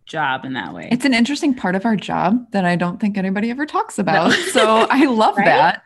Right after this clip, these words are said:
Speaker 2: Yeah.
Speaker 1: Yeah.
Speaker 2: It's,
Speaker 3: I mean,
Speaker 2: it's,
Speaker 3: looking
Speaker 2: it's
Speaker 3: back, it's like, okay, you kinda have to, you know, it's part psychology a little
Speaker 1: Right.
Speaker 3: bit,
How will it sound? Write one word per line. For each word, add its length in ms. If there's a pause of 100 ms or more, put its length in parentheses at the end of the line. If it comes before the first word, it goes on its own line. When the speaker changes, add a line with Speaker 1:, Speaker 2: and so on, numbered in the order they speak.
Speaker 2:
Yeah. 380
Speaker 1:
Yeah. 320
Speaker 2:
It's, 220
Speaker 3:
I 200
mean, 80
Speaker 2:
it's, 60
Speaker 3:
looking 240
Speaker 2:
it's 60
Speaker 3:
back, 280
it's 160
like, 180
okay, 220
you 100
kinda 300
have 140
to, 180
you 100
know, 60
it's 100
part 260
psychology 840
a 60
little 200
Speaker 1:
Right. 140
Speaker 3:
bit, 200